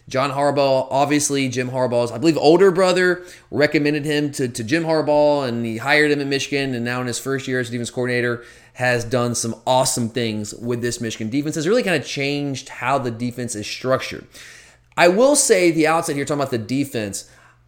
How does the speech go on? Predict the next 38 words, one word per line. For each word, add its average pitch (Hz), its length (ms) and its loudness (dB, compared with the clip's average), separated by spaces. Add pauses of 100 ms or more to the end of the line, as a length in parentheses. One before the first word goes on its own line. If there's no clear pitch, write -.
there 214 320 6
are 208 120 6
not 185 340 0
as 156 300 0
many 151 580 2
similarities 202 1040 0
defensively 170 1160 0 (200)
between 185 340 0
these 190 160 -2
two 196 180 -4
teams 190 360 -4
as 151 340 -2
there 143 220 0
are 131 360 2
offensively. 117 540 0
Now, 120 120 -2
the 117 120 -4
big 208 240 2
similarity 165 560 2
here 127 240 0
is 120 80 -2
kind 143 180 -4
of 117 80 0
a 101 60 -10
big - 180 -4
picture 147 240 -4
similarity 110 540 -2 (460)
that 131 360 -2
both 170 260 8
these 190 180 -2
teams, 131 320 -2
Georgia 160 340 2
and 151 80 0
Michigan, 131 320 -2
are 123 160 -2
built 131 380 0
around, 123 420 -2
like, 120 240 -2